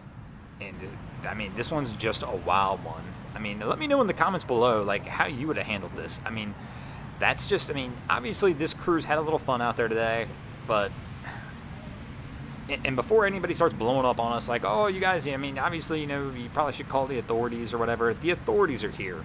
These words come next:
At seventy-ninth, they're here. Somebody's seen this. There are cop cars here right now. Um, but it's, man, this one's just a nuts situation.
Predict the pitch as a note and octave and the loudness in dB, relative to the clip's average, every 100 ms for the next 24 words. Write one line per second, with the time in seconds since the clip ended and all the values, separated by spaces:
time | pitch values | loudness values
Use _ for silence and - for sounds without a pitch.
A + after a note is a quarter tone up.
0 | - B2+ - F#3+ F#3 C#3+ B2+ A#2+ A2+ G2+ | -4 -4 2 2 2 0 0 0 -6 0
1 | A2+ F#2 G2 D2+ - - D3+ F3 E3 C#3+ | 2 2 -4 -6 -4 4 4 6 4 4
2 | - - A2 G2+ G2 E2 F#2 A2 A#2+ - | 0 0 -2 -2 -4 -2 2 4 4 4
3 | G#2 - G#2+ G2 - A2 G2 F2+ F2 - | -2 0 -2 -2 -4 -4 -2 0 0 -2
4 | D#2 - - - - - - - - - | -10 -10 -12 -12 -12 -12 -12 -14 -14 -12
5 | - G2+ F#2 F2+ F#2 - G#2+ F#2+ G#2 - | -2 -2 0 -4 -10 -6 -6 -4 -6 -6
6 | - G#2+ F2+ - C3 B2+ C3+ A2+ G2 G#2+ | -6 -6 -6 -8 -8 -4 -4 -6 -4 -4
7 | - F#2+ E2+ F2 - - - F#2 E2 D2+ | -4 -6 -6 -6 -6 -8 -8 -8 -8 -10